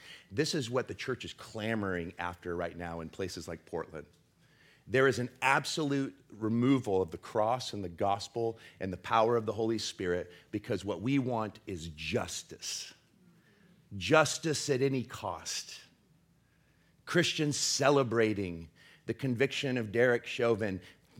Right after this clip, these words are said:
May, I saw an Instagram text from believers, "May he rot in hell." And I'm like, "Really?"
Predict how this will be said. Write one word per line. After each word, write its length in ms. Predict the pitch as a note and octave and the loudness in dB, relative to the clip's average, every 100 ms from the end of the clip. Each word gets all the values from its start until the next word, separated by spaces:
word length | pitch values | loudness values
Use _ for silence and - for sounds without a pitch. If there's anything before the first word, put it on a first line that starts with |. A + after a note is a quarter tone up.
| - | -10
May, 280 | A#2+ C#3+ D#3 | 2 4 4
I 120 | C#3+ D#3+ | 2 2
saw 280 | - F#3 | 2 2
an 80 | D#3+ | 2
Instagram 640 | - - D3+ E3 C3 D3 C#3 | 0 -4 -4 -4 -2 0 0
text 200 | C#3+ - | -4 -4
from 160 | C3+ | -4
believers, 460 | A#2 B2 C3+ A#2 A2 | -2 0 2 2 2
"May 140 | C#3+ | 2
he 180 | C3+ C#3+ | 2 0
rot 540 | A#2+ G2+ C#3 C#3+ C3+ A#2+ | -2 4 8 8 6 0
in 120 | A#2+ | -4
hell." 440 | F#2 A2 G2 E2+ - - _ _ _ _ _ _ _ _ _ _ _ _ - | 0 0 0 -4 -12 -20 _ _ _ _ _ _ _ _ _ _ _ _ -10
And 140 | A2 | -2
I'm 160 | B2+ C3 | 0 0
like, 160 | C3 - | -2 -4
"Really?" 400 | D3 B3+ E2 | -4 -2 -4